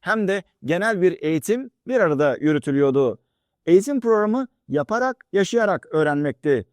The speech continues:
Meslek liseleri ve köy enstitülerine esin kaynağı olduğu yönü de burası.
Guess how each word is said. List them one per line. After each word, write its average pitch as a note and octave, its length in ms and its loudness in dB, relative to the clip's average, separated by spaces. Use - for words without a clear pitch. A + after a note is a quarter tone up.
Meslek C#3 520 -2
liseleri D3 580 0
ve B2 180 -2
köy F3+ 320 -2
enstitülerine C#3 840 -4
esin D3 260 -8
kaynağı C3+ 340 -4
olduğu C3 360 0
yönü D3 240 0
de G3+ 200 0
burası. C#3+ 520 0